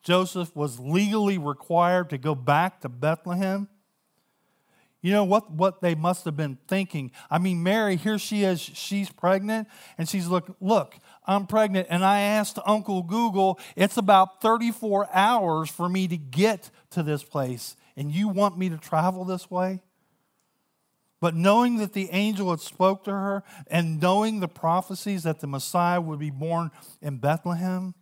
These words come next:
I bet that their hope and their faith was about to explode as they personally experienced the hand and the sovereignty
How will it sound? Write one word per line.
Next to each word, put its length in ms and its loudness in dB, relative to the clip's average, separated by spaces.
I 200 2
bet 440 -2
that 180 -4
their 180 -2
hope 480 -6
and 160 -10
their 140 -4
faith 420 -6
was 180 -10
about 380 -6
to 140 -14
explode 840 -6
as 180 -2
they 140 -2
personally 800 -4
experienced 840 -8
the 120 -14
hand 680 -6
and 200 -8
the 60 -6
sovereignty 800 -2